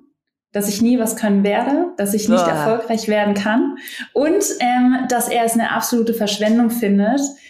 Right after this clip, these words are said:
Speaker 1: dass ich jetzt hier auch noch einen Universitätsplatz von jemand anderem irgendwie in Anspruch nehme in meinem Master, weil ich sollte mir doch lieber mal überlegen, welche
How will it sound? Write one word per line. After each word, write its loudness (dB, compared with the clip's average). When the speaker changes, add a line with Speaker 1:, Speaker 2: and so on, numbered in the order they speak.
Speaker 1:
dass -2
ich -2
jetzt -2
hier 0
auch 2
noch 2
einen -2
Universitätsplatz -2
von -4
jemand -4
anderem 0
irgendwie -12
in -12
Anspruch -8
nehme -8
in -12
meinem -8
Master, -4
weil 0
ich 0
sollte 0
mir 2
doch -4
lieber 0
mal -2
überlegen, 0
welche -2